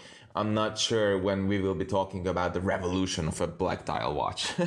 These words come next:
<laughs> I think they will just continue to exist, but colors are still on the rise, and that's a good thing.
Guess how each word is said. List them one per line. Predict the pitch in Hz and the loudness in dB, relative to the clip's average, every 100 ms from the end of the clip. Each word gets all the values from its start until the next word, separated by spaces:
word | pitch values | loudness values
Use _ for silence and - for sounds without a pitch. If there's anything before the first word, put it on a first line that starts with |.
| 165 | -2
<laughs> | - - 175 | -8 -10 -2
I | 110 | 0
think | 123 120 | 2 2
they | 104 101 | 2 2
will | 98 | 0
just | 95 95 - | 0 -2 -2
continue | 101 104 98 95 | -2 0 -2 0
to | 87 | -2
exist, | 82 - 82 - - | 0 0 0 -2 -2
but | 92 - | -4 -2
colors | 135 127 123 101 82 | 0 2 2 0 -2
are | |
still | 82 - 92 90 | -6 -2 2 2
on | - 87 | 2 0
the | 82 | 2
rise, | 82 78 78 78 - | 2 2 0 -2 -2
and | 85 82 80 | 0 2 2
that's | 82 - | 0 -2
a | - | -4
good | - - | -4 -4
thing. | - | -8